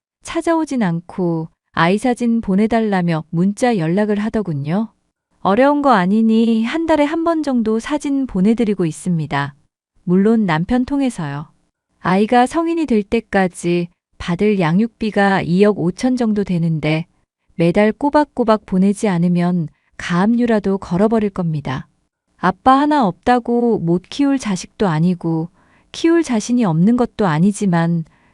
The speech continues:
괘씸해서라도 그래야 할 것 같아요. 아무쪼록 이혼이 마무리되니 정말 현실 육아가 시작됐는데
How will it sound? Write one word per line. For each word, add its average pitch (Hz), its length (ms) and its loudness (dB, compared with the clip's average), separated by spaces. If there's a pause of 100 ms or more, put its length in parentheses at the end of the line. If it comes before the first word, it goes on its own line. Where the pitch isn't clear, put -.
괘씸해서라도 240 960 0
그래야 202 340 0
할 240 120 2
것 220 180 -6
같아요. 143 540 -8 (500)
아무쪼록 240 760 0
이혼이 247 420 4
마무리되니 175 880 0 (120)
정말 190 460 0
현실 330 420 -2
육아가 214 320 -2
시작됐는데 175 1040 -2